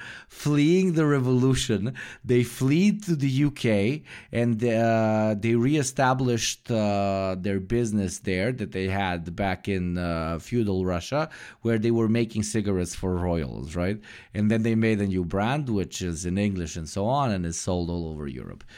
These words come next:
That's what I used to smoke. Before that, I smoked, uh, L Ms, and before that, I smoked Marlboros like a basic bitch that I was. But, uh, let's, uh,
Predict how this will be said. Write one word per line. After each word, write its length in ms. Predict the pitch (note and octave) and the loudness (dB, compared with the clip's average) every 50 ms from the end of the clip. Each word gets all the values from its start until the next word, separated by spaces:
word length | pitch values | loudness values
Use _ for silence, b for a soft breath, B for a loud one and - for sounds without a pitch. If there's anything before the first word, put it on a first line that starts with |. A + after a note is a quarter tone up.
| B B | B B
That's 220 | B G#2+ G#2 G#2 G#2 | B -4 -2 -2 -2
what 120 | F#2+ F2 | -2 -2
I 40 | D#2+ | -2
used 240 | D#2+ D2 D2 C#2+ - | -2 -2 -4 -4 -6
to 60 | - | -10
smoke. 240 | - - G#1+ C2+ D#2+ | -12 -10 -10 -10 -6
Before 340 | G2+ A2+ - - D#3+ D3+ B2 | -6 -6 -4 -2 0 0 0
that, 300 | G#2 A2+ A2 G#2 - F#2+ | 0 0 0 0 -2 -4
I 40 | F2+ | -6
smoked, 600 | - - - F#2 F2 E2 D#2+ - - - - F#2 | -6 -4 -4 -4 -4 -4 -4 -8 -14 -10 -6 -4
uh, 340 | F2 E2 D#2 D2+ C#2+ C2 - - | -2 -2 -2 -2 -4 -6 -4 -2
L 220 | G#2 A2 G#2+ G#2 G#2 A2+ C#3 D#3 | 0 0 2 2 4 4 4 4
Ms, 320 | D#3+ E3 D#3+ D3 - - B B B B B B - | 2 0 -2 -4 -8 -10 B B B B B B -6
and 140 | F#2 F#2+ | -6 -6
before 260 | F2+ - - - G2+ F#2 | -2 0 2 2 2 2
that, 280 | F2 F#2+ F2+ E2+ D2+ | 2 0 0 0 -2
I 100 | E2+ D#2+ | -4 -4
smoked 360 | D2+ - - F2 D#2+ D2 - - | -6 -6 -6 -6 -6 -6 -6 -4
Marlboros 720 | E2+ E2 D#2+ D2 C#2+ C#2 C2+ B1 B1+ B1+ C2 B1+ B1 A#1+ | -2 -2 -2 -2 -4 -6 -6 -6 -6 -6 -4 -4 -4 -4
like 180 | C2 C2 - | -4 -6 -6
a 140 | B1 B1+ B1 | -8 -8 -6
basic 540 | C2 C#2 D#2 E2+ E2 - - C2+ B1+ - - - - - | -6 -6 -4 -4 -4 -4 -8 -10 -12 -12 -16 -14 -10 -8
bitch 240 | D#2 D2+ - - - | -8 -8 -10 -12 -12
that 160 | - C2 B1+ | -12 -12 -10
I 80 | B1+ B1+ | -10 -12
was. 420 | C2 C2 A#1+ G#1+ A1+ A#1+ - - - B2 | -12 -12 -12 -14 -14 -16 -16 -16 -14 -12
But, 320 | - D#2+ D#2 - _ - | -12 -12 -12 -12 _ -8
uh, 300 | F2+ E2+ E2 E2 D#2+ D2+ - - B B B B B B B B B B B | -6 -4 -2 -4 -4 -6 -8 -12 B B B B B B B B B B B
let's, 380 | - A#2+ C#3 C#3+ B2+ - - - | 0 0 0 0 0 -2 0 2
uh, 540 | E3 C#3 C3 C3 B2+ B2 B2 B2+ B2+ C3 | 4 4 6 6 6 6 6 4 4 4